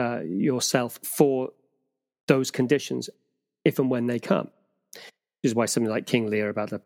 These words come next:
the process of aging, which is unpleasant to, to expose ourselves to King Lear and his fate. But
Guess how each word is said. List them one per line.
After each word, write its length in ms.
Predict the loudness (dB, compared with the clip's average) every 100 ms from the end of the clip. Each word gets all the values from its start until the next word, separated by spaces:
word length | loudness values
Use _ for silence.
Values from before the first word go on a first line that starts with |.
| _
the 60 | -4
process 520 | -2 -2 0 -2 -4
of 100 | -2
aging, 600 | 2 2 0 -8 -10 -14 _ -8
which 100 | -2
is 100 | 2
unpleasant 800 | 2 0 0 0 2 0 -4 -6
to, 200 | -2 -2
to 160 | -2 -2
expose 460 | -2 0 0 2
ourselves 400 | -2 -2 -4 -4
to 100 | -6
King 240 | -2 -2 -2
Lear 200 | -4 -4
and 80 |
his 120 | -6 0
fate. 240 | 0 0 -10 _ _ _ _ 2
But 180 | 2